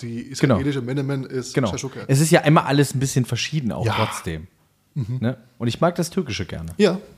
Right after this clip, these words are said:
Speaker 2: Ich, ähm,
Speaker 1: Mit Sucuk oder ohne? Und du magst keine Wurst?
Speaker 2: Ja, das ist so, das ist so ein bisschen, ich bin kein Fan von, von Wurst.
Speaker 1: Woran liegt das?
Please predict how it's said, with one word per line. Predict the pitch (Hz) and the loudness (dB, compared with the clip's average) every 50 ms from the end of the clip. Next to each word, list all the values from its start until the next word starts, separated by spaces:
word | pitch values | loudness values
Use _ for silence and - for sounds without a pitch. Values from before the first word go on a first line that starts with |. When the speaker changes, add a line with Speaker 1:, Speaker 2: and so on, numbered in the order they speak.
| - _ | -20 _
Speaker 2:
Ich, | - - - | -20 -14 -4
ähm, | - 120 113 117 160 | 0 2 6 6 8
Speaker 1:
Mit | 196 117 | 6 6
Sucuk | - 226 196 - 269 - | 4 0 -4 -4 -4 -2
oder | 202 165 | -2 -2
ohne? | 123 117 113 120 - - - - | -2 -2 -2 -6 -8 -14 -10 -2
Und | - | 0
du | 151 151 | 4 4
magst | 160 165 160 | 4 4 4
keine | 180 156 139 | 2 0 0
Wurst? | 147 156 127 - - - - _ _ _ _ - | 0 0 -2 -4 -6 -12 -20 _ _ _ _ 0
Speaker 2:
Ja, | 113 123 131 139 139 123 - - - _ - | 4 6 6 6 4 2 -2 -8 -20 _ 0
das | - 123 123 131 | 2 2 2 2
ist | 127 - - | 0 2 4
so, | 135 127 127 120 | 6 6 6 6
das | 98 123 120 123 | 4 4 4 2
ist | 127 123 - | 2 2 4
so | - | 4
ein | 120 | 6
bisschen, | 120 123 - - 117 110 104 - - - - - 73 - - | 6 4 4 6 6 6 6 4 0 -4 -4 -4 -6 -6 -4
ich | - 110 - - | -4 -4 0 2
bin | 131 123 120 | 2 4 4
kein | - 113 104 104 | 4 4 4 4
Fan | - - 110 110 | 4 4 2 2
von, | - - 101 98 - - | 2 2 0 0 0 -2
von | - - - 101 98 95 | -4 -2 -2 0 0 0
Wurst. | 98 90 - - - - - - - - - _ _ _ _ _ | -2 -4 -4 -6 -10 -14 -16 -20 -20 -20 -20 _ _ _ _ _
Speaker 1:
Woran | - 127 123 131 127 | -2 0 2 2 2
liegt | 123 123 - - | 2 0 0 0
das? | 151 196 226 - | 0 0 -2 -4